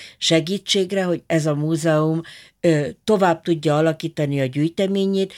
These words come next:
hiszen amely múzeumnak talpa van, gondolok itt az egyiptomi gyűjteményre, és az antik gyűjteményre annak teteje is kell legyen,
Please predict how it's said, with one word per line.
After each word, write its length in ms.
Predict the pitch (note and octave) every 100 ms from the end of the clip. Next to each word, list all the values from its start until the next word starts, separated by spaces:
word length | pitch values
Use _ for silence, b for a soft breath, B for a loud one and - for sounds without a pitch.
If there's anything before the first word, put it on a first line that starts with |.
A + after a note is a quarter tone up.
| B
hiszen 360 | - D#3+ D3+ C#3+
amely 640 | - G3 G3+ E3 D3 D3 -
múzeumnak 800 | E3+ E3+ D#3 D#3 C#3+ C#3 C3 B2+ _
talpa 500 | - E3+ E3+ E3+ F3+
van, 280 | F3 F#3 F#3
gondolok 580 | E3 D#3 D3+ C#3+ C3 -
itt 300 | C#3+ B2+ - B B B -
az 540 | C3+ B2+ B2 - D#3
egyiptomi 540 | E3+ E3 D#3+ D#3 D3 C#3+
gyűjteményre, 920 | C#3+ C#3 D3 C#3 C#3 C3+ C#3 C3+ C3+ B B _ C#3+
és 160 | B2+
az 120 | C3
antik 380 | - D#3+ F#3+ A3
gyűjteményre 680 | F#3 G3 G3 F3+ F3+ E3+ D#3+
annak 260 | D3+ D3 -
teteje 480 | F#3 E3 E3+ D3 C3
is 260 | C3 B2+ -
kell 260 | D3 C3+
legyen, 420 | C#3+ E3 G#3 A3